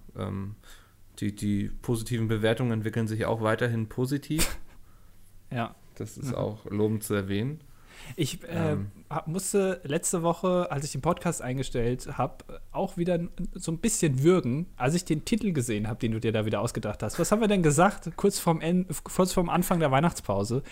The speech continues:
Speaker 2: dass wir nicht wieder diese sexistischen Titel benutzen, diese Clickbait-sexistischen Titel?
Speaker 1: Wir haben
Speaker 2: Was
Speaker 1: darüber
Speaker 2: macht Mikkel?
Speaker 1: geredet, <laughs> Pavian-Hoden zu vernaschen, also.
Speaker 2: Ja, aber das ist das Einzige, ich,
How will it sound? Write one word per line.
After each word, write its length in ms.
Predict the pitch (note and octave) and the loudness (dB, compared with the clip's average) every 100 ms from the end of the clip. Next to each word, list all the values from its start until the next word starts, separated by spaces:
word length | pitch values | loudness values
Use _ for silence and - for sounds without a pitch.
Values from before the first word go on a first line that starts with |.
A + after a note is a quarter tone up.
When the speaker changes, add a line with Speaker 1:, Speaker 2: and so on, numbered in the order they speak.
| - D#3+ | -6 0
Speaker 2:
dass 140 | C#3+ | 2
wir 80 | D#3+ | 4
nicht 160 | E3+ | 2
wieder 160 | F3 E3 | 4 2
diese 260 | D#3 D3 D3+ | 2 2 2
sexistischen 720 | - D3+ - G3 F#3+ - D3 | 2 2 2 2 2 0 0
Titel 260 | G#3+ G#3 | 2 2
benutzen, 580 | E3+ G#2 G#2 - B2 C3 | 2 2 0 0 0 0
diese 200 | D#3 C3+ | 2 2
Clickbait-sexistischen 1160 | B2+ G3+ G#3 - D3 C3 C#3+ - B2 - A2+ A2+ | 4 2 2 4 2 4 0 0 -2 0 -2 -2
Titel? 380 | - A#2 B2 G#2 | -2 0 0 2
Speaker 1:
Wir 120 | A2+ | 4
haben 120 | A#2+ | 6
Speaker 2:
Was 140 | E3 - | 6 8
Speaker 1:
darüber 100 | G3+ | 6
Speaker 2:
macht 120 | D3 | 8
Mikkel? 100 | F3+ C#3 D3+ | 6 6 6
Speaker 1:
geredet, 160 | C#3+ | 4
<laughs> 80 | - | 4
Pavian-Hoden 880 | - B2 A#2 - D3+ - C3+ C3 B2 | 6 8 6 6 6 8 6 6 4
zu 180 | - A#2+ | 2 -2
vernaschen, 720 | - A#2+ G#2+ A2 G#2 G2+ F#2+ | 2 4 6 4 2 -2 0
also. 400 | G2 G2 G#2 A2 - - - - | 0 0 -2 -4 -10 -20 -18 -2
Speaker 2:
Ja, 60 | F3 | 2
aber 80 | A3 | 4
das 140 | G3+ | 4
ist 80 | - | 4
das 100 | - | 2
Einzige, 400 | - A3 A#3+ G#3 - | 4 4 4 -2 -8
ich, 260 | - F#3+ | -10 -6